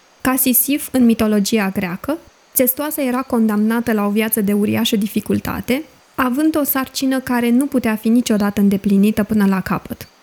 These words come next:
Unele dintre cele mai tulburătoare imagini ale răului provocat de deșeurile umane sunt cele ale leilor de mare care,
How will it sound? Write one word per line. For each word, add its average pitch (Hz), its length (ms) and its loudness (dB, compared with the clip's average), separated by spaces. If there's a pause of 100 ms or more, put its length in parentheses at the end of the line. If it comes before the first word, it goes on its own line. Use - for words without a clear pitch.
(200)
Unele 302 360 0
dintre 269 260 0
cele 277 240 -2
mai 285 180 -2
tulburătoare 233 680 0
imagini 202 600 0
ale 196 380 -2
răului 226 380 2
provocat 208 540 -2
de 214 120 0
deșeurile 208 600 2
umane 202 540 4 (300)
sunt 262 340 2
cele 302 240 0
ale 254 280 0
leilor 233 460 2
de 208 140 2
mare 190 560 0
care, 220 460 -2